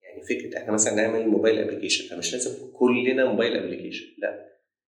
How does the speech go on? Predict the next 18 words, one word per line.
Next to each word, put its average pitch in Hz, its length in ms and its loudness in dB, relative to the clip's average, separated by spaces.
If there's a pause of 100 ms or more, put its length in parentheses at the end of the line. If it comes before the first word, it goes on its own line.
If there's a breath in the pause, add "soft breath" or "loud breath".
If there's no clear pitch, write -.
(160)
أنا - 140 0
مثلا 113 320 -2
هقسم 107 320 0
الناس، 95 340 -2
في 110 120 -2
ناس 107 300 0
هيبقوا 101 200 -4
باك 101 180 2
إند، 104 480 -4 (260)
ناس - 400 -4
موبايل، 98 600 0 (140)
ناس - 380 -2
تيستنج، 95 720 -2
ناس، - 500 -2 (120)
آه، 175 300 -4 (640 loud breath)
ديزاين، 95 680 0
ناس، - 520 0 (100)
آه، 85 440 -4